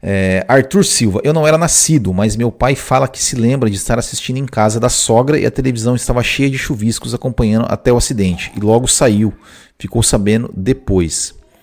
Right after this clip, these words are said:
Michel Fejoc, meu primo, "Salve, William, estava assistindo com meu pai. Tinha cinco anos e lembro que meu pai desligou a T V e já imaginávamos que ele tinha morrido. Foi tristeza geral lá em casa." Em noventa e quatro vocês morreram, vocês moravam ainda em Cuiabá, né, Michel?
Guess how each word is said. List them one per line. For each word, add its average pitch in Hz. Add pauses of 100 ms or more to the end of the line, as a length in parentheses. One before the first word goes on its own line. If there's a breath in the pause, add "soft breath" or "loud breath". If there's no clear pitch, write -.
(500 loud breath)
Michel 156
Fejoc, 131
meu 120
primo, 123
"Salve, 143
William, 147
estava 131
assistindo 131
com -
meu 135
pai. 98
Tinha 101
cinco 131
anos 120
e -
lembro 117
que -
meu 120
pai 113
desligou 110
a -
T 110
V 104 (180)
e 117
já 107 (100)
imaginávamos 110
que -
ele 110
tinha 110
morrido. 98
Foi 107
tristeza 107
geral 107
lá 104
em 113
casa." 87 (680 loud breath)
Em 135
noventa 151
e -
quatro 139
vocês 151
morreram, 135
vocês 120
moravam 127
ainda 135
em -
Cuiabá, 113
né, 104
Michel? 90